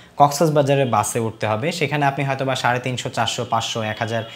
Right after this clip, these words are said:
বিভিন্ন রেটে আপনি বাস পেয়ে যাবেন। আপনার বাজেট অনুযায়ী, আপনার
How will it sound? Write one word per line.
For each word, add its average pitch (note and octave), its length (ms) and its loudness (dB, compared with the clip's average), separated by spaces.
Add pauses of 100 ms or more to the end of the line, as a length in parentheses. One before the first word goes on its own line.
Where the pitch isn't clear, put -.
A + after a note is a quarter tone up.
(240)
বিভিন্ন F#3+ 400 4
রেটে C3+ 280 2
আপনি A#2+ 200 -2
বাস G#2+ 240 -2
পেয়ে A#2+ 160 -2
যাবেন। A#2 300 -4
আপনার A2 320 -6
বাজেট G#2+ 340 -2
অনুযায়ী, C3 400 -4
আপনার A#2 400 -4